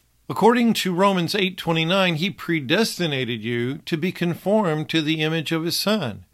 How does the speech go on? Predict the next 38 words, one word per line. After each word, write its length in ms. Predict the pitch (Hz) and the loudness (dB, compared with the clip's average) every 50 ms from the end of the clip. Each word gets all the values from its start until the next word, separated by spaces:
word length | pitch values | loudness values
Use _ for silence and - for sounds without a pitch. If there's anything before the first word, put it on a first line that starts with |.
| _ _ _ _ _ - - - - _ | _ _ _ _ _ -20 -20 -20 -20 _
His 380 | _ - 185 196 180 - - - | _ 0 0 0 2 0 -4 -2
thoughts 440 | - 202 220 254 269 220 - - | 2 2 2 2 2 0 -6 -8
towards 520 | - - - 143 139 139 143 139 113 104 120 | -8 -8 -6 -4 -2 -2 -2 -2 -4 -4 -4
you 400 | 135 131 131 131 143 151 151 - _ _ _ _ | -4 -2 -2 -2 -4 -4 -6 -10 _ _ _ _
are 140 | - 143 143 | -6 -4 0
to 140 | 135 165 | 0 0
work 320 | 160 143 151 165 160 156 - | 0 2 2 0 0 0 -2
with 560 | - 139 139 147 160 185 202 190 - - - - _ | -4 -2 2 4 4 4 2 0 -4 -12 -20 -20 _
and 220 | - 175 170 175 214 | -4 -2 -2 -2 -2
in 320 | 208 196 175 196 226 233 | -2 0 2 4 4 4
you, 340 | 202 160 139 131 127 135 131 - - - _ _ - | 4 2 2 0 0 -2 -4 -8 -16 -20 _ _ 0
both 180 | 170 165 160 | 0 0 2
to 100 | - 175 | 0 0
will 300 | 160 156 175 196 202 214 | 2 4 4 4 4 2
and 100 | 208 - - | 0 0 0
to 100 | 185 170 | -2 -2
do 520 | 139 156 196 196 175 156 147 143 143 160 - | 0 0 0 2 2 2 2 2 0 -2 -2
of 180 | 156 143 123 | -2 -2 -2
his 260 | 117 143 160 170 156 135 | 0 0 0 0 0 -2
good 400 | - - 147 147 143 135 - _ | -4 -4 -2 -2 -2 -4 -10 _
pleasure, 640 | - - 214 226 202 - - 127 120 117 120 120 - _ - - - - _ _ | -2 0 0 0 0 0 -2 -4 -4 -4 -4 -6 -10 _ -20 -20 -20 -20 _ _
to 220 | - - 160 202 | -4 -2 0 0
the 80 | 220 262 | 0 -2
point 520 | - - 247 269 196 156 147 143 175 214 - _ _ _ _ _ | -4 -4 -2 0 2 2 2 0 -4 -8 -12 _ _ _ _ _
that 140 | - 175 220 | -10 -10 -8
you 160 | - 175 185 | -6 -6 -6
bear 420 | 165 127 156 180 190 185 175 175 165 | -4 -2 -2 0 0 0 0 0 0
the 220 | 147 175 185 180 | 0 0 0 0
image 320 | 185 196 196 185 175 139 165 | 0 -2 -2 -4 -6 -6 -6
of 120 | 165 151 | -6 -6
Jesus. 680 | - - 196 214 214 170 127 113 104 92 - - - - _ _ _ _ _ _ _ _ _ _ _ _ _ _ | -6 -6 -4 -4 -4 -4 -6 -8 -10 -12 -14 -18 -20 -20 _ _ _ _ _ _ _ _ _ _ _ _ _ _
God 240 | - 160 160 170 170 | 0 2 2 2 2
is 180 | 170 165 - | 2 0 -2
for 420 | - - - - 214 220 226 202 175 | -4 -8 -12 -12 -8 -6 -4 -2 -2
you, 400 | 135 123 117 117 117 117 120 120 - _ _ _ _ _ | -2 -2 -4 -4 -4 -4 -6 -10 -14 _ _ _ _ _
not 200 | 170 160 151 151 | -10 -8 -6 -6
against 520 | 160 139 139 160 180 185 180 - - - 131 | -8 -6 -4 -2 -2 -2 -2 -6 -8 -10 -10
you. 220 | 113 98 92 95 | -10 -10 -12 -16